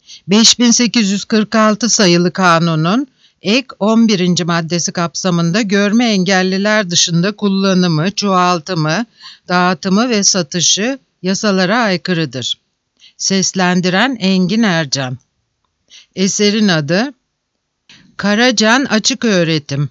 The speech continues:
Efsane, Nokta Atış Soruları, dört yüz kırk kodlu kitap.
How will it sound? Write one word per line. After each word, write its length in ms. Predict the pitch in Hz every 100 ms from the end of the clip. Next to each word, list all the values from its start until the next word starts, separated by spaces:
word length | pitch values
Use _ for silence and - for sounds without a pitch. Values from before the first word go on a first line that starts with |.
| -
Efsane, 920 | 180 196 - 214 185 175 170 185 277 - _ _ _ _ _ -
Nokta 420 | 208 208 - 277
Atış 320 | 220 - 233
Soruları, 840 | - 175 160 160 156 143 170 269 - _ _ _ -
dört 320 | 185 208 208
yüz 160 | 226 -
kırk 300 | 254 254 -
kodlu 400 | 196 170 175 220
kitap. 480 | 208 - 175 131